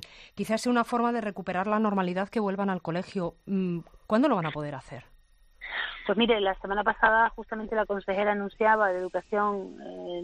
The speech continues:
Speaker 2: del Gobierno de Canarias anunciaba la posibilidad de que pudiesen empezar mañana día trece.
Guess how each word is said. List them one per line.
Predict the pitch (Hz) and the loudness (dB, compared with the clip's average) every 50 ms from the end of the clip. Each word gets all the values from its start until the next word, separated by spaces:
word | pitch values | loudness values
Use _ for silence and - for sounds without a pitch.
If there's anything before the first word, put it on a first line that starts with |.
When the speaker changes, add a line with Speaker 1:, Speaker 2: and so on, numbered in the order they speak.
| 180 180 | -8 -8
Speaker 2:
del | 175 175 175 | -6 -4 -2
Gobierno | 180 180 180 190 190 | 0 0 0 2 0
de | 190 | 2
Canarias | - 196 190 190 208 208 202 | 2 2 0 2 0 0 0
anunciaba | 202 190 180 - - 190 185 185 | -2 -4 -4 -2 0 2 2 4
la | 196 190 185 | 4 4 2
posibilidad | - - 196 185 - 208 196 185 196 190 190 196 | 2 -2 -8 -6 -2 -2 0 2 4 4 4 4
de | 208 208 | 2 0
que | - 202 | -4 -6
pudiesen | - - 185 190 196 - - 214 208 | -6 -2 0 0 0 0 -2 -4 -4
empezar | 202 180 190 - - 220 233 247 | -4 -6 -4 0 2 2 4 2
mañana | 226 208 190 190 185 180 175 | 0 -2 -2 -2 -2 0 0
día | 185 180 180 | 2 2 0
trece. | - - 208 220 - - 254 269 | 0 0 -4 -2 -2 -2 -4 -4